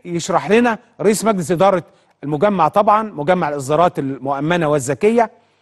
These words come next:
وزي ما بقول لحضراتكم، آه، الشباب اللي بيشتغل والناس اللي بتشتغل، عشان الناس تعرف هو المجمع ده إيه، حكايته إيه. هناخد جانب من، آه، شرحه النهارده،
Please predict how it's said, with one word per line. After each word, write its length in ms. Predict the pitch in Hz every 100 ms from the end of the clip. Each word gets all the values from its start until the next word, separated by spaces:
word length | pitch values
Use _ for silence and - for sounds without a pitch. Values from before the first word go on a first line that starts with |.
| _ _
وزي 280 | - 151 190
ما 40 | 180
بقول 120 | 190
لحضراتكم، 340 | 151 190 170 - _ _ _ -
آه، 220 | 147 147
الشباب 760 | 143 139 151 127 143 165 214 190 _ _ -
اللي 220 | 139 139
بيشتغل 520 | 135 131 - 190 208 196
والناس 300 | 151 180 165
اللي 100 | 120
بتشتغل، 520 | 131 - 202 233 220 _ _ _ _ _ -
عشان 260 | 165 202
الناس 320 | 269 254 269 -
تعرف 440 | 247 226 208 - _
هو 180 | 196 196
المجمع 500 | 190 175 180 220 190
ده 120 | 170
إيه، 300 | 175 147 120 - _
حكايته 460 | - 180 220 - 151
إيه. 200 | 127 104 _ _ _ _ _
هناخد 320 | 208 320 269 180
جانب 380 | 240 202 160
من، 180 | 202 196 - _ _ _ -
آه، 140 | 156
شرحه 380 | - 214 214 -
النهارده، 500 | 147 143 180 156 165